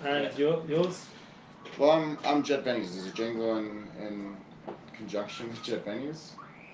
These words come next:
Speaker 2: No, it's, we're all just coming together to
Speaker 1: Good.
Speaker 2: have some
Speaker 3: To
Speaker 2: good
Speaker 3: do a
Speaker 2: information
Speaker 3: meet.
Speaker 2: going.
Speaker 3: Okay, cool.
Speaker 1: Good. Good to know.
Speaker 3: All right, so maybe I'll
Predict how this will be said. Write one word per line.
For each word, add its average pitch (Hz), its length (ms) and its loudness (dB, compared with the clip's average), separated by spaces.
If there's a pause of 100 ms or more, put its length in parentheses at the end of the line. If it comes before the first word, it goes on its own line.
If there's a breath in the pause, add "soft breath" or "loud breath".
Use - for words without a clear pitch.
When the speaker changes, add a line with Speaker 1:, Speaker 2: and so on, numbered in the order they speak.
(360)
Speaker 2:
No, 170 260 0 (360)
it's, - 260 -16 (260)
we're 127 120 0
all 131 160 4
just - 300 -10 (180)
coming 131 180 -2
together 123 360 0
to 113 340 2 (320)
Speaker 1:
Good. 123 140 0 (160)
Speaker 2:
have 113 120 -6
some 120 140 -12
Speaker 3:
To 117 80 -6
Speaker 2:
good 113 80 0
Speaker 3:
do 107 80 2
a - 20 0
Speaker 2:
information 107 380 -2
Speaker 3:
meet. - 80 -4
Speaker 2:
going. 120 140 -4
Speaker 3:
Okay, 117 280 -2
cool. 107 240 -4
Speaker 1:
Good. 123 200 0 (1500)
Good 131 140 -10
to 127 120 -10
know. 110 120 -8 (120)
Speaker 3:
All 98 60 -4
right, 85 120 -4
so - 140 -10
maybe 101 240 -8
I'll 87 340 -2